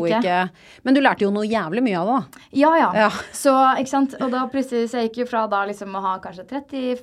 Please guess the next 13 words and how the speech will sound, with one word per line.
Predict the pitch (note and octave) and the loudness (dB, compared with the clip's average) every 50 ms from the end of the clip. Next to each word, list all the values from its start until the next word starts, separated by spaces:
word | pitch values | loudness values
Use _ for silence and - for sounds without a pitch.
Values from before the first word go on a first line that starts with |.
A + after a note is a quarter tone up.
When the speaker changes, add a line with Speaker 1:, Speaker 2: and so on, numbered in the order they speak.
| - _ _ | -12 _ _
Speaker 1:
førti | _ - A#3 A3+ _ A#3 | _ -8 -8 -6 _ -6
kommentarer | A#3 - A3 A3 A3+ A3+ A3 G3+ | -4 -2 -2 -2 0 0 0 0
på | G3+ - G#3 G3+ | 0 -2 -4 -2
en, | G3+ G3+ G3+ G3+ | -2 -4 -6 -6
per | G#3 G#3+ G3+ G3+ | -6 -4 -4 -4
innlegg, | G3+ G#3 B3+ D4 C#4+ C#4 C4+ - - - | -2 -2 -2 -2 -2 -4 -8 -10 -10 -4
eh, | - A3 G#3+ G#3+ G#3+ G#3+ | -2 -2 0 -2 -2 -4
til | - A3 G#3 G3+ | -6 -6 -4 -2
da | F#3+ F#3+ | -4 -4
plutselig | F#3+ - G#3+ G#3+ - F#3 | -4 -6 -10 -10 -8 -8
den | F3+ E3+ E3 - | -8 -8 -6 -8
posten | F3 F3 - - G3 F#3+ | -10 -12 -10 -12 -14 -10
som | - F#3+ F#3 | -10 -10 -10